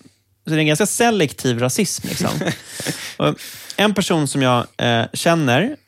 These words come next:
Speaker 1: eh, som bor där, han tror att han såg Jonas Sjöstedt stå och bli fotad vid den här
Speaker 2: Ja,
Speaker 1: restaurangen.
Speaker 2: jag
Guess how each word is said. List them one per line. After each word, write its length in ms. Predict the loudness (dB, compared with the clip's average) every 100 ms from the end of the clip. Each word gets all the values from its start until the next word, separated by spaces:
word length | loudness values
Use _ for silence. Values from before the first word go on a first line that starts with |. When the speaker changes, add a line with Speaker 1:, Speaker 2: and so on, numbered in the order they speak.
| _ -4
Speaker 1:
eh, 420 | 0 2 4 2 0
som 200 | -4 -2
bor 160 | -2 0
där, 320 | 2 2 0 -6 _
han 300 | 0 0 -2
tror 500 | 0 2 4 2 2
att 240 | 0 0
han 400 | 0 2 0 -2 -6
såg 420 | -6 -2 0 0
Jonas 360 | 0 0 -2 0
Sjöstedt 480 | 0 0 0 -4
stå 180 | -2 -4
och 60 | -2
bli 120 | -2
fotad 580 | -2 -2 -2 -4 -2 0 0
vid 100 | -2
den 60 |
här 60 | -2
Speaker 2:
Ja, 60 | -4
Speaker 1:
restaurangen. 340 | -4 0
Speaker 2:
jag 60 | 4